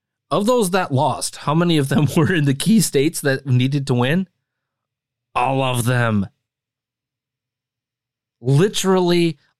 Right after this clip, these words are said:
all thirty or twenty some odd that you lost were the ones that effing mattered. Congratulations, you got that, that dog catcher endorsement that won in Timbuktu, Alabama.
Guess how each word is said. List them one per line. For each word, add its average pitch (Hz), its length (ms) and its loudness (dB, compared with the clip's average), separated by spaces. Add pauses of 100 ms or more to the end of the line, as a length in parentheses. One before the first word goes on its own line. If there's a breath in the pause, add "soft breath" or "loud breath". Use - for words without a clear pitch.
(120)
all 156 400 2
thirty 156 560 0
or 120 140 2
twenty 147 600 -2
some 139 340 -2
odd 131 200 0
that 123 200 -6
you 147 120 2
lost 127 360 0
were 170 100 0
the 156 100 0
ones 156 240 0
that 156 260 -4
effing 160 380 0
mattered. 139 480 -2 (840)
Congratulations, 208 920 2
you 180 80 -4
got 180 280 -4
that, 143 280 0 (220 loud breath)
that 165 280 -4
dog 165 320 -2
catcher 135 560 -4 (280 loud breath)
endorsement 131 800 0 (300)
that 139 200 -2
won 139 480 0
in 120 600 -2 (300)
Timbuktu, 156 1080 0
Alabama. 139 680 0